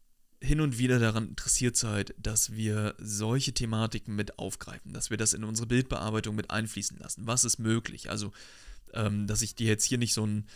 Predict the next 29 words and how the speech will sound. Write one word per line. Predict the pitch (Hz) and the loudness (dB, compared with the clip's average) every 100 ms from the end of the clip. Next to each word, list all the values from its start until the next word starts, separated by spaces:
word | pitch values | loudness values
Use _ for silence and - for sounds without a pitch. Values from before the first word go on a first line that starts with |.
| - - - | -20 -20 -18
ähm, | - 110 101 98 95 | -8 -4 -2 -4 -4
Unternehmenstraining | 104 110 107 113 143 - - 123 120 | -4 -2 4 4 4 0 2 2 2
geben | 113 117 120 | 2 2 0
kann, | - 120 135 147 - - | 0 0 0 -2 -8 -16
wie | 113 | -6
ich | 113 | -2
es | - | -2
durchgeführt | 123 - 110 113 - | -2 -4 -6 -4 -2
habe, | 107 107 | -2 0
das | 110 - | 2 2
ist | - | 6
klar. | - 107 143 202 - - - - - | 6 6 0 -4 -10 -20 -20 -20 -14
Aber | 113 110 139 175 214 - - - - - - - _ - - - - | -10 -4 -2 -2 -6 -14 -20 -20 -20 -20 -20 -20 _ -20 -20 -18 -6
viel | 139 | -2
wichtiger | 127 - 120 | -2 0 0
ist | 110 - | 0 -2
doch, | 123 - _ - - _ _ | -4 -12 _ -20 -20 _ _
dass | - - 110 - | -10 0 2 2
wir, | 113 110 110 110 107 - | 0 0 0 -2 -4 -6
ich | 123 | 0
sage | 139 151 | 4 6
jetzt | 131 | 4
mal | 120 | 4
hier | 120 | 4
die | 120 | 4
gleich | 113 107 107 - - | 4 0 -2 -6 -8
alle | - 127 | -2 0
und | 117 | -2
die, | 110 110 | -4 -8